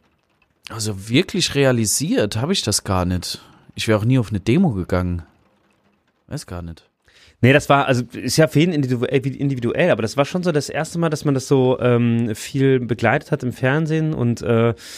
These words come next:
Speaker 2: ähm, für mich war das einfach so der, der,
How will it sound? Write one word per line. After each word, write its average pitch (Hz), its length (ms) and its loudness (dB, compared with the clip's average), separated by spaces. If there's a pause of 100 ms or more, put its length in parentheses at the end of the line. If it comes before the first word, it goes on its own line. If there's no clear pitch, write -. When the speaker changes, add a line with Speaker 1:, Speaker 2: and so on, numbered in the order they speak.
(500)
Speaker 2:
ähm, 113 760 0 (380)
für 120 140 -8
mich 139 160 0
war 151 60 6
das 139 120 0
einfach 131 160 0
so 127 100 2
der, 123 220 4
der, 113 460 4